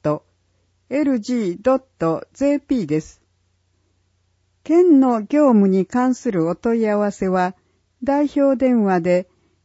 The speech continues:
零九五二二四の二一一一です。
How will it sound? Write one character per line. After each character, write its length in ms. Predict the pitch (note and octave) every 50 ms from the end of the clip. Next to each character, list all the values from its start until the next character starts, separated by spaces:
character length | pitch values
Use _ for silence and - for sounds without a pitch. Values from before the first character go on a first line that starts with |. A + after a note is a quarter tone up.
| _ -
零 260 | A3 B3+ D4 D4+ D4
九 320 | - - - C4+ C4+ C4 B3+
五 300 | A3+ B3+ B3 A#3+ A#3+ A#3+
二 400 | A3+ A3 G#3 E3 D3 D3 D#3 - _ _
二 320 | - A3 A#3+ C4 C4+ B3+ C4
四 300 | B3+ B3+ A#3 G3 E3+ D#3+
の 260 | D#3+ E3 D#3 D#3+ - _ _ _ _ _ _ _ _ -
二 480 | A#3 A#3+ C#4 C#4 C4+ B3 G3 D3+ - _ -
一 380 | A#3 C4 C4 - - - D#3+ D#3
一 500 | - - B3 A#3+ - - D#3 D#3 D3+ -
一 300 | - A#3+ B3+ - - C#3+
で 160 | C3+ D#3 D#3
す。 200 | D#3 - - _